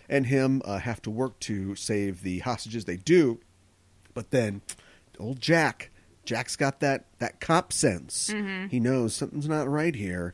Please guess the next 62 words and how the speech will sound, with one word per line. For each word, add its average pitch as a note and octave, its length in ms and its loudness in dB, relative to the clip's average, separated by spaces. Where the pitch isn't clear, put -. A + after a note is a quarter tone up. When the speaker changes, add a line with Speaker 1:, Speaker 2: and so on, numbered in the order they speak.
Speaker 2:
Yeah. F3+ 300 -2
Speaker 1:
And F#2+ 80 -8
they F#2+ 80 -6
find A2 320 -2
out G#2 240 -4
that G2 180 -4
the F#2 120 -6
bomber C3+ 380 2
is G2+ 140 -4
still D3+ 260 2
on D3+ 120 2
the B2 80 -2
premises. A#2+ 800 -4
And G2 160 -6
so G2+ 460 0
they F#2 320 -4
try G#2+ 300 -2
to G#2 160 -6
stop - 400 -4
him A2+ 180 -2
from G#2 160 -6
getting G2 260 -2
away, F#2+ 460 0
and F2 100 -8
he D#2+ 100 -12
takes F#2 300 -8
Jeff F2+ 200 -10
Daniels E2+ 340 -6
hostage. B2+ 560 -4
And - 80 -16
it - 60 -14
seems B2+ 180 -4
like G2+ 80 -6
a F#2+ 60 -8
bad C3 260 0
situation. D#3 500 -2
It's G2 140 -6
Dennis B2 300 2
Hopper E2 320 -6
is - 80 -14
the F2 60 -16
bomber, D#2+ 340 -8
by G2+ 140 -16
the - 40 -6
Speaker 2:
Yeah, C#3 260 -2
Speaker 1:
way. D3+ 240 -6
Speaker 2:
right, C#3+ 180 -6
right. C#3+ 80 -8
Speaker 1:
And, C3 380 2
um, B2 520 -2
there's C#3 160 4
a C#3+ 40 4
little C3 160 6
bit A#2+ 300 2
where, G#2+ 400 2
um, F2+ 320 0
they F#2 140 -2
talk G#2 260 -4
about, F#2+ 300 -4
like, F2 240 -4
how G2+ 140 -4
to F2 140 -2